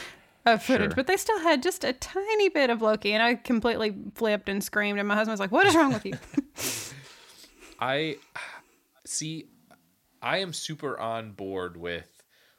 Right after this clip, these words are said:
Speaker 3: Loki being, or these, not even just Loki, but, like, these Disney series being a catalyst for expanding the M C U.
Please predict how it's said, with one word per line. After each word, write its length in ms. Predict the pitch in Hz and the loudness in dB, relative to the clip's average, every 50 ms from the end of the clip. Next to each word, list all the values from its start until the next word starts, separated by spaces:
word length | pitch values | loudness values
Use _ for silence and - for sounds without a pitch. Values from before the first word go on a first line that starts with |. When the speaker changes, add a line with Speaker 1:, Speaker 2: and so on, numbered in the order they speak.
| _ _ - | _ _ -12
Speaker 3:
Loki 500 | 95 92 101 107 104 - 107 98 98 92 | -6 -4 -4 -4 -4 -6 -10 -10 -10 -12
being, 540 | 87 101 95 92 92 87 85 85 82 82 85 _ _ _ _ _ _ _ _ _ _ _ _ _ _ _ _ _ _ _ _ _ _ _ _ _ _ _ _ _ _ _ - | -12 -8 -6 -6 -6 -6 -8 -10 -14 -16 -18 _ _ _ _ _ _ _ _ _ _ _ _ _ _ _ _ _ _ _ _ _ _ _ _ _ _ _ _ _ _ _ -4
or 140 | 135 135 131 | -2 -2 0
these, 320 | 127 127 127 117 - - | 0 -2 -2 -4 -4 -8
not 340 | - 120 113 110 131 135 135 135 | -12 -16 -16 -8 -4 -2 -2 -2
even 180 | 127 120 113 | -4 -6 -8
just 180 | 101 98 - - | -8 -10 -8 -6
Loki, 260 | 107 107 104 - 104 | -6 -6 -6 -8 -10
but, 180 | 82 85 78 - | -10 -10 -8 -8
like, 160 | 90 90 87 | -8 -10 -10
these 200 | - 98 87 87 | -12 -12 -12 -12
Disney 720 | 82 - 95 95 90 98 92 90 87 87 85 85 80 - _ _ | -8 -8 -8 -8 -8 -10 -14 -14 -14 -14 -14 -16 -18 -20 _ _
series 880 | - - - - 107 101 95 92 90 87 85 82 82 85 - - - - _ _ _ _ _ _ _ _ _ _ _ _ _ _ _ _ _ _ _ _ _ _ | -10 -8 -6 -6 -6 -6 -6 -6 -8 -8 -10 -12 -8 -8 -6 -6 -8 -10 _ _ _ _ _ _ _ _ _ _ _ _ _ _ _ _ _ _ _ _ _ _
being 280 | - 123 117 110 104 104 | -4 -2 -2 0 0 -2
a 60 | 98 | -4
catalyst 680 | - - - - 98 98 98 95 95 92 87 - - - | -4 -4 -4 -2 -2 0 -2 -2 -4 -4 -6 -8 -12 -14
for 600 | - - - 95 92 92 87 87 87 85 80 85 - _ _ _ _ _ _ _ _ _ _ _ _ _ _ _ _ _ _ _ _ _ _ _ _ _ _ _ _ _ _ _ _ _ _ _ _ _ _ | -16 -12 -10 -8 -6 -6 -4 -4 -4 -6 -8 -10 -16 _ _ _ _ _ _ _ _ _ _ _ _ _ _ _ _ _ _ _ _ _ _ _ _ _ _ _ _ _ _ _ _ _ _ _ _ _ _
expanding 840 | - - - - - - - 92 90 90 92 92 90 92 87 87 85 | -14 -10 -8 -8 -8 -4 -4 -4 -4 -2 -4 -6 -6 -10 -10 -10 -14
the 160 | 85 82 85 | -12 -10 -10
M 140 | 85 85 85 | -10 -10 -10
C 180 | - - - 87 | -10 -10 -10 -10
U. 400 | 82 80 85 85 76 82 95 | -12 -12 -12 -12 -12 -14 -18